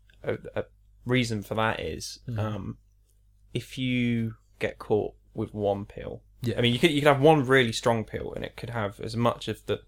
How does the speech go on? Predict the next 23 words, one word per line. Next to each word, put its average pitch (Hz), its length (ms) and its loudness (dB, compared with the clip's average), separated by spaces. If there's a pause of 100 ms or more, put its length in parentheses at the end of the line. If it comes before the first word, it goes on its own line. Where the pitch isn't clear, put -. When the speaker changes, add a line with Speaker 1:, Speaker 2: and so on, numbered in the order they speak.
Speaker 1:
substance - 540 -8
in 98 80 -4
it - 160 -8 (460)
as - 380 -4 (880)
two 110 260 -2
normal 104 320 0
pills. - 500 -8
Speaker 2:
Yeah. 113 200 -4 (180)
Speaker 1:
But - 100 -6
if - 140 -4
you 143 120 2
get 131 220 2
caught - 320 2
with 107 160 -2
one 117 440 0 (720)
by - 120 -8
the - 80 -6
police, - 500 -6 (320)
Speaker 2:
Mm-hmm. 104 200 -8
Speaker 1:
they're 110 160 6
likely 107 380 2
just - 280 -10
to 107 160 -2